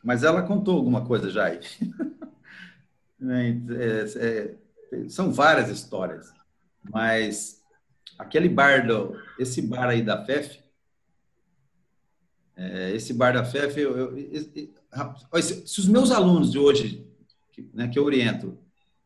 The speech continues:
se, se eles não forem pra esses lugares, eu falo que eles não entendem de pós-graduação. <laughs> Ó, ô, pessoal, pera aí, vocês acham que aprende só naque-, naquelas palestrinhas nossas lá, naqueles documentos lá?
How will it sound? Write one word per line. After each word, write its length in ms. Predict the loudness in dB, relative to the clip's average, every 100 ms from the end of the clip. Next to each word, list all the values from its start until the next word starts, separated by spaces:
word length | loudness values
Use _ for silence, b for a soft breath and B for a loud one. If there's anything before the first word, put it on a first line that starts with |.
| _
se, 520 | -20 -20 -12 -10 -10
se 160 | -6 -2
eles 140 | 2
não 200 | 2 2
forem 280 | 2 4 6
pra 60 | 4
esses 200 | 0 0
lugares, 360 | 0 2 0
eu 100 | 0 -2
falo 240 | -4 -2
que 80 | -2
eles 100 | 0
não 140 | 0
entendem 320 | 0 -2 -2
de 60 | -4
pós-graduação. 720 | -6 -4 -4 -4 -6 -8 -16 -18 B B B B _ _ _ _ _ _ _ _ _ B B B B B _ _
<laughs> 0 | -16 -10
Ó, 480 | 0 2 0 -6 -4
ô, 40 | -4
pessoal, 360 | -2 0 0
pera 240 | 0 0 0
aí, 100 | 0
vocês 320 | -2 -2 2
acham 240 | 2 0
que 100 | 0
aprende 340 | 0 2 -2 0
só 140 | 0
naque-, 320 | 0 0 -2
naquelas 360 | -2 -2 -2 -2
palestrinhas 540 | 0 0 0 -2 -4
nossas 280 | -2 -4 0
lá, 200 | 2 2
naqueles 400 | 0 -6 -6 -4
documentos 580 | -6 -4 0 0 0 0
lá? 360 | -2 -2 -8